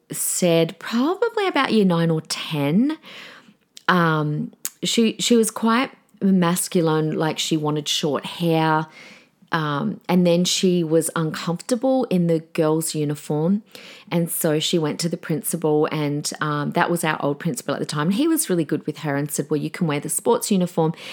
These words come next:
And then she also came out, um, as a, a lesbian.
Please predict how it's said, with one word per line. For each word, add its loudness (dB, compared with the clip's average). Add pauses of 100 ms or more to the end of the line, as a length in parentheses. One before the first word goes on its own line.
(220)
And 4
then 4
she 2
also 0
came -2
out, 0 (100)
um, -2 (120)
as 0
a, 2
a 2
lesbian. -2